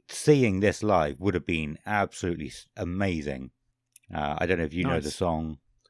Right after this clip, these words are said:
Speaker 2: I don't know the song, no.
Speaker 1: Okay. Um, it talks about being a glitch in the cortex.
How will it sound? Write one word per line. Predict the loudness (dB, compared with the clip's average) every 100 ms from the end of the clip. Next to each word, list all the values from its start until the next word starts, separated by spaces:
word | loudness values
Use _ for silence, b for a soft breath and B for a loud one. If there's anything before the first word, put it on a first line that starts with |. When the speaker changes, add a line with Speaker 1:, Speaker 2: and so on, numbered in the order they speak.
| _
Speaker 2:
I | -4
don't | -2 -2
know | -2 -8
the | -6
song, | -6 -2
no. | -2
Speaker 1:
Okay. | -2 -4 -6 -8 _ _ -6
Um, | -4 -4 -6 -12 _
it | -8 -4
talks | -6 -4
about | -4 -6 -8 _
being | -4 -4
a | -2
glitch | -2 -2 -4
in | -6
the |
cortex. | -4 -4 -2 -4 -8 -12 -20